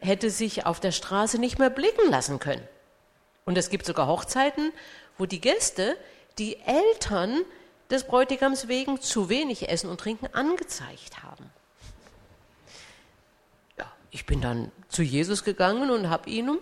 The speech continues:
Hilfe gebeten. Josef war da schon ein paar Jahre tot und Jesus hat für uns als Familie gesorgt.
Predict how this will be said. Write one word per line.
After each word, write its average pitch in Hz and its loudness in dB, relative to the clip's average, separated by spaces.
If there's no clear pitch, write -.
Hilfe 440 8
gebeten. 147 -2
Josef 196 0
war 156 2
da 160 0
schon 160 -2
ein 139 -4
paar 151 -4
Jahre 139 -4
tot 220 2
und 175 0
Jesus 262 -2
hat 208 -4
für - -4
uns 175 -4
als 160 -8
Familie 165 -4
gesorgt. 131 -4